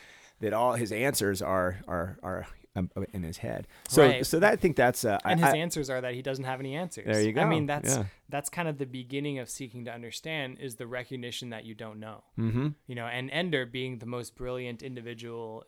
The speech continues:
Speaker 2: in humanity at this point, he is the first to recognize that he doesn't know.
Speaker 1: Yeah.
Speaker 2: He doesn't know himself. He
Speaker 1: Right.
Speaker 2: doesn't, and, and he seeks to understand other people.
Speaker 1: Right, right.
Speaker 2: And,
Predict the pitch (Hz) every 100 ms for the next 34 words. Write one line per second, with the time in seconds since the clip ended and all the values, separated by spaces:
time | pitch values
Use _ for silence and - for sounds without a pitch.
0 | - 131 123 104 127 123 139 113 107 110
1 | - 123 117 110 - 131 123 - _ _
2 | _ _ - 175 180 - - 135 113 156
3 | - - 151 147 - 127 127 - 123 110
4 | 107 110 107 123 110 107 107 110 101 -
5 | 139 92 90 135 117 120 104 104 - 160
6 | 226 107 110 120 120 - - - 127 123
7 | 123 123 110 107 139 127 127 117 117 120
8 | 113 113 110 - 156 175 151 135 156 131
9 | 127 123 120 113